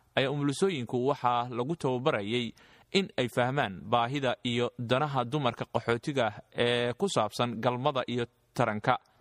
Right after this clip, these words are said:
Tababarayaashu waxa ay la wadaageen umulisooyinka habka ugu habboon ee ay ku fududayn karaan xilgudashada, isgaarsiinta iyo xoojinta xiriirka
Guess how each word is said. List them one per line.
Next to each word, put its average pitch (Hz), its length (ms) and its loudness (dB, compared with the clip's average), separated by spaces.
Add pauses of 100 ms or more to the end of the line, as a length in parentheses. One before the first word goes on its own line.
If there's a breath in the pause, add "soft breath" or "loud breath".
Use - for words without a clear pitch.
(280 soft breath)
Tababarayaashu 113 720 0
waxa 127 160 -2
ay 117 120 0
la 131 120 0
wadaageen 117 480 -2
umulisooyinka 120 800 -2
habka 147 280 0
ugu 170 200 2
habboon 120 480 -2
ee - 120 0
ay 120 180 0
ku 190 140 -2
fududayn 131 520 0
karaan 135 400 -2 (800 soft breath)
xilgudashada, 143 680 0
isgaarsiinta 123 760 -2
iyo 120 200 0
xoojinta 123 540 -2 (100)
xiriirka 123 540 0